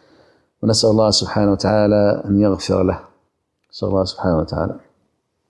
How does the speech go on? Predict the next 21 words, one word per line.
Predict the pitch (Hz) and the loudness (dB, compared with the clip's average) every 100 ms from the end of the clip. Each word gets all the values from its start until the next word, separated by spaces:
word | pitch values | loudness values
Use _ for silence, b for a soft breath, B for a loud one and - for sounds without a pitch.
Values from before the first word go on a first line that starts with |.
| _ _ _ _ - B B B B B - | _ _ _ _ -20 B B B B B -2
أن | 113 | 2
يغفر | 120 113 - 104 98 | 2 0 0 2 2
له، | 104 101 | 2 2
وأن | 104 104 98 95 | 0 0 2 2
يرحمه، | 92 - 120 113 101 - _ _ _ _ _ _ _ _ _ _ _ _ _ - | 0 -2 0 0 0 -4 _ _ _ _ _ _ _ _ _ _ _ _ _ -4
وأن | 107 101 104 104 | 0 2 2 2
يتجاوز | 101 104 110 117 101 98 | 2 2 2 2 2 2
عنه، | 98 113 104 - - _ _ _ _ _ _ _ _ - | 0 2 0 -4 -20 _ _ _ _ _ _ _ _ -4
وأن | 95 104 107 | -2 2 2
يكرم | 117 117 - 110 110 | 2 -2 -2 0 2
نزله، | 107 104 113 107 110 110 101 - _ _ _ _ _ _ _ _ _ | 2 2 2 2 2 2 0 -8 _ _ _ _ _ _ _ _ _
وأن | - 101 98 107 | -4 -2 2 2
يوسع | 117 110 - 107 101 | 2 2 2 2 2
مدخله، | 98 - - 113 95 - _ _ _ _ _ _ _ _ _ _ _ _ _ _ - | 0 -2 0 2 0 -4 _ _ _ _ _ _ _ _ _ _ _ _ _ _ -10
وأن | 98 98 98 98 104 | -6 -2 -2 -2 0
يجعل | 117 110 101 107 | 0 2 2 0
قبره | - 120 107 110 98 101 | 0 -2 0 0 0 2
روضة | 113 110 104 98 | 2 2 -2 0
من | 92 98 | 0 2
رياض | 101 107 101 | 2 2 2
الجنة. | 92 101 101 95 | 0 2 2 2